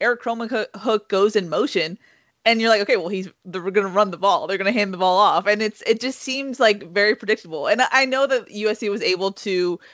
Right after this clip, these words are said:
uh, have a counter off of that, and that's how Amon-Ra Saint Brown scored against Washington State. So I know you can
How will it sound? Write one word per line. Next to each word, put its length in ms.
uh, 160
have 180
a 40
counter 440
off 220
of 120
that, 240
and 100
that's 200
how 100
Amon-Ra 480
Saint 260
Brown 240
scored 460
against 220
Washington 360
State. 320
So 160
I 140
know 240
you 200
can 260